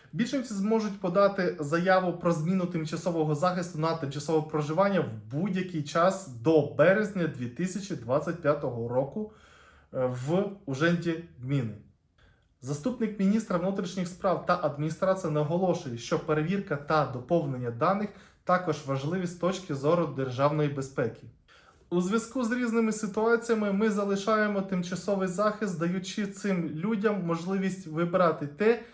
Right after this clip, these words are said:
що їм вигідніше в той чи інший момент до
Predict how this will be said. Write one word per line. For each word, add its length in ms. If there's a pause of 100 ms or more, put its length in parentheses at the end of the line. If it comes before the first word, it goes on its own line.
(140)
що 220
їм 280 (260)
вигідніше 560
в 100
той 320
чи 160
інший 440
момент 360 (160)
до 500